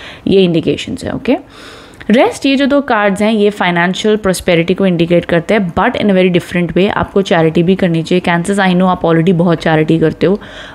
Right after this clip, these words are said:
but ये हफ्ते और time निकाल के cows को, humans को, dogs को, जैसे भी आपको लगे,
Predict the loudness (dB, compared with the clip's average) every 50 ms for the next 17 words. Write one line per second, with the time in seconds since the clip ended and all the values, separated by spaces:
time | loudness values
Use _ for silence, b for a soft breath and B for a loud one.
0 | B 0 2 2 2 4 4 2 2 2 0 -2 -2 0 0 0 0 0 0 0
1 | 0 2 0 -2 -2 -2 -4 -4 -2 -2 -2 -2 -2 -2 -2 -2 -2 -2 -2 -2
2 | 0 2 2 0 0 -2 -2 0 0 2 2 0 0 0 0 0 0 -2 -2 -2
3 | -2 0 0 0 0 0 0 2 2 2 0 -2 -4 -2 0 0 2 2 2 2
4 | 0 0 0 0 0 -2 -2 0 0 2 2 2 2 0 -2